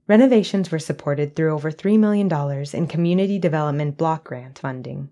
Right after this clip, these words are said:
from the U S Department of Housing and Urban Development. A quick public health update. Nevada County Public Health reports forty-eight new confirmed covid nineteen cases today.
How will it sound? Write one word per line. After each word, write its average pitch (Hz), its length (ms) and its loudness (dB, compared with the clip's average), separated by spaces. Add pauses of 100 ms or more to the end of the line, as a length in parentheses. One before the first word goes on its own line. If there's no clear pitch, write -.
from 185 180 4
the 170 100 2
U 175 200 2
S 190 120 0
Department 147 520 -4
of 135 100 -6
Housing 135 460 -8
and 135 140 -8
Urban 147 280 -4
Development. 135 720 -10 (520)
A 214 120 2
quick 269 320 0
public 190 280 0
health 170 220 -2
update. 143 440 -8 (480)
Nevada 220 320 4
County 185 380 -2
Public 160 380 -4
Health 143 320 -6
reports 170 420 -2
forty-eight 233 500 0
new 170 280 0
confirmed 151 560 -4
covid 170 320 2
nineteen 156 420 -4
cases 139 460 -10
today. 143 420 -14